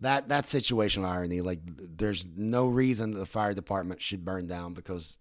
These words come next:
I mean, the firemen are right there. So that's kind of situational irony. And we'll, we'll get a little bit more back into that, uh, later on. And the final kind is dramatic irony. And dramatic irony is when the audience knows something that the characters in the story or the play or the movie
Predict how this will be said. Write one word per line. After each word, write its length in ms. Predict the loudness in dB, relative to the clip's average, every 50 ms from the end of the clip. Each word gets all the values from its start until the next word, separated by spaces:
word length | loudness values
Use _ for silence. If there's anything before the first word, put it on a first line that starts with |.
| -8
I 40 | -4
mean, 160 | -4 -2 -2
the 80 | -2 0
firemen 520 | 4 6 6 8 6 6 4 4 2 2
are 100 | 0 0
right 220 | 2 2 0 2 2
there. 280 | 2 2 2 2 -2 -2
So 400 | 0 2 4 4 4 2 0 0 2
that's 260 | 2 4 4 2 2
kind 220 | 2 2 0 2
of 60 | 0 0
situational 640 | 0 -2 -2 -2 -2 -2 -2 -2 -2 -2 -4 -4
irony. 340 | -4 -4 -4 -4 -4 -4 -2
And 100 | -2 -2
we'll, 180 | -2 -2 -4 -4
we'll 180 | -4 -4 -4
get 200 | 0 0 0 0
a 20 | 2
little 160 | 2 0 0
bit 160 | 0 0 -2
more 160 | -2 -2 -4
back 220 | -2 -2 -4 -4 -6 -10 _ -8
into 240 | -6 -4 -2 -2 0
that, 220 | 0 0 -2 -2 -6
uh, 60 | -12 -14 -16 _ _ -8
later 400 | -4 0 0 0 0 0 0 -2
on. 320 | 0 0 0 -2 -2 -4 -6 -6 -2
And 140 | 2 2 6
the 40 |
final 360 | 8 10 10 10 10 8 6 4
kind 440 | 4 6 6 6 6 6 4 2 2
is 280 | 2 2 2 0 -2
dramatic 580 | -4 -2 -2 2 4 4 4 4 4 2 0 -2
irony. 520 | -2 -4 -2 -2 -2 -4 -4 -6 -8 -10 -6 -2
And 80 | 0 2
dramatic 460 | 4 4 6 8 8 8 8 6 6
irony 480 | 4 4 4 2 2 0 -2 -4 -6 -8 -10 -6 0
is 260 | 2 2 2 2 0
when 380 | 2 2 4 4 4 4 2
the 140 | 2 2 2 6
audience 540 | 8 10 10 10 8 6 2 0 0 -2 0
knows 280 | 2 4 4 4 4
something 480 | 2 0 0 -2 -2 -2 -4 -4 -4 -4 0
that 240 | 4 4 4 4 2
the 80 | 0
characters 500 | 2 6 6 8 6 6 4 2 0 0
in 100 | 0 0
the 80 | 0 0
story 480 | -2 2 4 6 6 8 8 6 6
or 60 | 4 4
the 100 | 2 0
play 340 | 0 2 4 6 6 6
or 100 | 6 4
the 60 | 4 4
movie 500 | 6 6 6 6 6 4 2 2 0